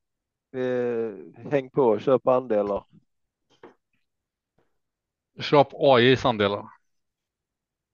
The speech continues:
Speaker 2: Vad har du för
Speaker 1: Eller
Speaker 2: andelar,
Speaker 1: Marcus.
Speaker 2: A J? Nej. De vill ju, de vill ju få sju rätt.
Speaker 1: <laughs> Ja, men det kan de ju få på dina andelar med ju. Du, men det är V åttiosex som är din grej, egentligen.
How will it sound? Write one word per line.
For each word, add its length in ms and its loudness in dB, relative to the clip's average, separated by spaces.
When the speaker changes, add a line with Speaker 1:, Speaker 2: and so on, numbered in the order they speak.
Speaker 2:
Vad 140 -2
har 60 4
du 100 0
för 60 6
Speaker 1:
Eller 100 4
Speaker 2:
andelar, 360 4
Speaker 1:
Marcus. 240 -4
Speaker 2:
A 100 0
J? 220 -2
Nej. 420 -8
De 260 -2
vill 120 0
ju, 80 2
de 260 2
vill 100 6
ju 60 4
få 200 -6
sju 220 4
rätt. 220 0
Speaker 1:
<laughs> 140 -6
Ja, 420 0
men 140 -8
det 120 -6
kan 220 -12
de 120 -8
ju 100 -6
få 160 2
på 120 -10
dina 280 0
andelar 340 0
med 220 -4
ju. 120 -12
Du, 520 4
men 120 0
det 60 2
är 60 0
V 280 2
åttiosex 500 -4
som 140 -18
är 40 -16
din 140 -10
grej, 280 -8
egentligen. 520 -2